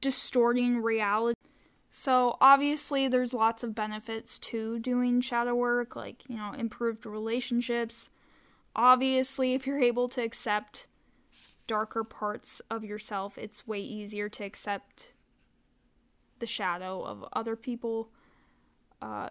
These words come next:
you know, clear perception, enhanced energy and physical health, psychological integration, maturity, greater creativity. So I'm gonna go into some of my tips that I have for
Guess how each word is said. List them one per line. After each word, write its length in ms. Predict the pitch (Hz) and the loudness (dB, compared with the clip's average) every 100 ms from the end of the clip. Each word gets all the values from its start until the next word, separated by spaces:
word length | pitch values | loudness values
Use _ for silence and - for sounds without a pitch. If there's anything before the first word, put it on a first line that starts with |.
| - | -4
you 80 | 240 | -4
know, 160 | 214 | -4
clear 340 | 214 - 269 247 | -4 2 4 4
perception, 720 | - 240 269 262 - 233 214 | 2 -2 0 0 -2 -6 -4
enhanced 540 | 226 247 247 240 240 | -2 0 0 0 -2
energy 420 | 240 240 233 233 | -2 0 0 -2
and 140 | 226 233 | -2 0
physical 400 | 240 240 233 220 | -2 -2 -4 -6
health, 460 | 214 196 196 196 - _ _ _ | -4 -4 -4 -8 -14 _ _ _
psychological 1120 | - - 262 269 254 247 240 247 - 247 233 | -2 4 4 4 6 8 8 4 0 0 0
integration, 840 | - 240 226 240 240 233 220 208 | 0 -2 -2 0 0 -2 -6 -8
maturity, 1040 | 208 - - 247 240 226 214 208 202 202 - _ _ _ | -8 -6 0 2 4 2 0 -8 -8 -10 -14 _ _ _
greater 340 | - 247 233 233 | -2 0 2 0
creativity. 1160 | - 254 247 240 - 262 240 220 208 190 185 196 _ _ _ - _ _ _ | 0 0 2 0 -2 -2 -2 -2 -4 -8 -10 -14 _ _ _ -20 _ _ _
So 160 | - 262 | 0 4
I'm 120 | 277 | 6
gonna 160 | 294 | 6
go 180 | 269 269 | 6 6
into 220 | 262 277 | 6 2
some 160 | 262 254 | -2 -2
of 80 | 247 | 0
my 240 | 214 214 | -2 -4
tips 420 | 226 254 220 - | -4 -6 -6 -6
that 140 | - 240 | -4 0
I 100 | 233 | 0
have 420 | 226 214 214 214 | 0 0 0 -2
for 1000 | - - - - 233 226 220 220 220 | -10 -20 -20 -8 0 2 2 0 -2